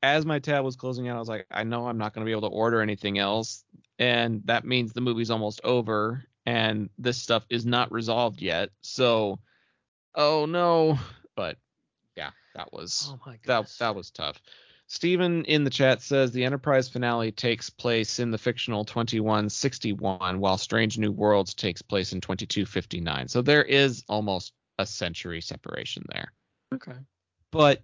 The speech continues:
Speaker 1: if the Scotty of the Kelvin timeline can mention that he transported Admiral Archer's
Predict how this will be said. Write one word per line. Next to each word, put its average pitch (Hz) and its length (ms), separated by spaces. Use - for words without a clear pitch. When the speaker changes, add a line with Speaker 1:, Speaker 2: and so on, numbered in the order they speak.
Speaker 1:
if 139 540
the 131 200
Scotty 170 680
of 131 140
the 123 80
Kelvin 135 520
timeline 147 800
can 123 400
mention 127 500
that 117 140
he 120 120
transported 123 640
Admiral 120 420
Archer's 110 460